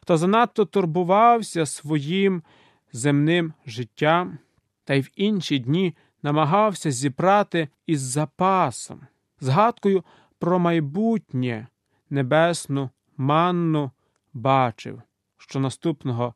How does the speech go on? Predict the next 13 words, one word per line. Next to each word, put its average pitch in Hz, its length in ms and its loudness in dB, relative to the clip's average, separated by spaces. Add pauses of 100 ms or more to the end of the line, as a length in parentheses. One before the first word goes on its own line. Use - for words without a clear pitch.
(160)
дня 151 480 0 (160)
ця 139 140 -2
манна 156 500 2 (120)
псувалася. 117 840 -6 (300)
Ця 208 180 4
подія, 165 380 0
описана 165 640 -2 (280)
у 143 100 -8
Старому 160 420 0
Завіті, 160 800 -4 (260)
сьогодні 165 800 2 (240)
для 135 200 -2
нас 160 460 0